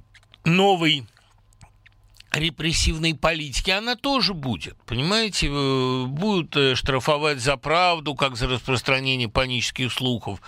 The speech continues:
а, будут арестовывать, будут преследовать, все будут, понимаете, и как раз я почти уверен, что на стороне врага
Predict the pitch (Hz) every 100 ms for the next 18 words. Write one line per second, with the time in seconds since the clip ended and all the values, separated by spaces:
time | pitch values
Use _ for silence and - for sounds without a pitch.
0 | - - - - 131 127 151 196 151 143
1 | 131 127 - 160 160 147 135 123 160 156
2 | 151 139 - 160 160 147 147 - 285 269
3 | 190 220 107 - - - - 160 226 214
4 | - 151 160 156 147 - - - - -
5 | 151 160 214 190 - - 143 165 175 165
6 | 175 - 226 190 147 127 - 147 147 139
7 | - 151 160 139 117 151 165 226 269